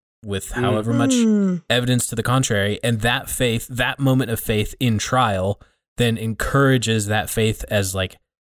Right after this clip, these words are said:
Speaker 1: maybe just a healthy coping, coping mechanism. Like, my, my mind and my brain just learned that, like, that was beneficial to us in the long run, and we experienced goodness on the other side of whatever trial that was.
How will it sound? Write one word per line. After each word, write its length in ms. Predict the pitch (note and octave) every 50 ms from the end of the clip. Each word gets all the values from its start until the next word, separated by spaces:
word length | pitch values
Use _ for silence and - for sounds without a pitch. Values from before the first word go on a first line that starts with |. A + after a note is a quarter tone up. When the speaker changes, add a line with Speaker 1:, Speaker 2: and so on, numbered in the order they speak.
| _ _ _ _ _ _ _ _ _ _ -
Speaker 1:
maybe 460 | E2+ F2 G2+ G#2 A#2+ D3+ A3+ G#3 B2+
just 320 | G2+ - G#2 - - -
a 80 | F#2 E2+
healthy 340 | - - A2+ A2 - G2+ F2
coping, 380 | - - C3+ - - G2+ F#2 - _ -
coping 340 | - - D3 - A#2+ G2+ F#2
mechanism. 680 | F2+ F2+ - - F#2+ F2 E2 - - G2 G#2 A2 A#2 _ -
Like, 220 | A2 A2 G2 -
my, 200 | B2 C3 B2+ B2 - -
my 560 | C3+ A#2 A#2+ B2 C3 C#3 C#3 C#3+ C#3 - - _ _ _ -
mind 640 | C3+ B2 A2+ A2+ A2 G#2+ G#2+ G#2+ A2+ A2+ A2 G#2 - _ _ _ _ _ _ _ _ _ -
and 200 | A2+ A2 G#2+ G#2+
my 120 | G#2 G#2
brain 440 | G2+ - A#2 A#2 A2+ G#2+ G#2 G#2 G2+
just 240 | G2 G2 - - -
learned 340 | G2+ G#2+ G#2 G#2 G2+ G2
that, 160 | G2 F#2 - -
like, 260 | G2+ F#2 F2 - - _ _ _ _ -
that 120 | F#2 C3
was 120 | E3+ C#3+ A2
beneficial 480 | A2 B2+ A#2 G#2 - C3+ C3+ - A#2 G#2
to 160 | - G#2+ G2
us 140 | G2 F#2+ -
in 80 | G#2+
the 80 | G2 F#2
long 280 | F2+ F#2+ G2 G#2+ G#2 F#2+
run, 200 | F#2 E2+ F2 F2
and 100 | F2 F2+
we 180 | F2+ F#2+ F#2+
experienced 540 | F2+ - - - G#2+ G2+ G2+ G2 F#2 - -
goodness 500 | - G#2 G2+ G2+ G2 F2+ E2+ - - -
on 100 | - G2+
the 80 | F#2+ F2+
other 140 | F#2 F#2 F#2
side 260 | - - G2 F#2 F#2
of 140 | F#2 F2+ F#2
whatever 280 | - G2 G2+ G#2 G2 F2+
trial 300 | - - - G#2+ G2+ G2 F#2
that 140 | F2+ D#2+
was. 300 | D#2+ F#2 F#2 F2 F2 -